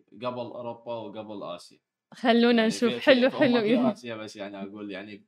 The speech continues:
Speaker 1: قبل أي دولة في آسيا، قبل أي دولة في أوروبا.
Speaker 2: جميل. خلص، آه، للناس اللي طلبت نصائح عن ال-، آم،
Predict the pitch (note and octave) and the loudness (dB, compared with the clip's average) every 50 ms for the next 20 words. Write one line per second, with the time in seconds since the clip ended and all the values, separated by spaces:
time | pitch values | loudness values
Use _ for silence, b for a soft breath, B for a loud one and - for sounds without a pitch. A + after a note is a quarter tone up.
0 | _ - A#2+ C3 C3+ C3 C3+ B2+ B2+ - C3 C3+ B2+ A#2 A#2+ A#2+ A#2 A#2 G#2 - | _ -10 -6 -6 -4 -4 -4 -6 -6 -6 -6 -6 -6 -4 -4 -4 -4 -6 -8 -8
1 | G#2+ G#2+ A#2+ A#2+ A#2+ C#3 B2+ A#2 A#2 A2 G#2+ - G2 G#2+ G2+ G2 G2+ G2 G2 F#2+ | -8 -8 -8 -8 -10 -14 -14 -14 -14 -12 -12 -12 -12 -12 -12 -12 -12 -12 -12 -12
2 | F#2+ F#2+ F#2 E2 D#2+ - _ - - _ _ - A#3+ A#3+ A3 A3+ A3 A3 A3+ A#3 | -12 -14 -14 -14 -14 -16 _ -20 -20 _ _ -6 -4 -2 0 0 0 0 -2 -2
3 | A3+ A3 G#3 G3+ B B B B B B B C#4 C4+ C#4 D4+ D4 D4 - - - | -2 -4 -4 -8 B B B B B B B 6 8 8 8 6 2 0 -4 -2
4 | - B3+ A#3 A3+ A3 A3 F#3 D3 A3+ A#3 A#3 A#3+ B3+ B3+ - D4 C4 B3+ - B3 | 2 4 4 6 6 4 2 2 2 2 2 2 2 2 2 0 0 0 2 2
5 | B3+ C#4 C#4 A3+ B3 B3 B3 B3 _ - G#3+ A3+ A3+ - C#4 B3+ - - A#3+ - | 2 2 2 2 0 0 0 -2 _ -6 -4 -4 -2 2 4 4 4 4 2 0
6 | A3+ G#3+ G#3+ B3 B3 B3+ A#3+ - - A#3 A3 A3 G#3+ G#3 G3 G3 G3 G3 F#3+ F#3+ | 0 2 2 4 4 2 0 0 -2 -4 -4 -2 -2 0 2 2 2 2 2 0
7 | F#3+ F#3+ F#3+ F#3+ | 0 0 -2 -2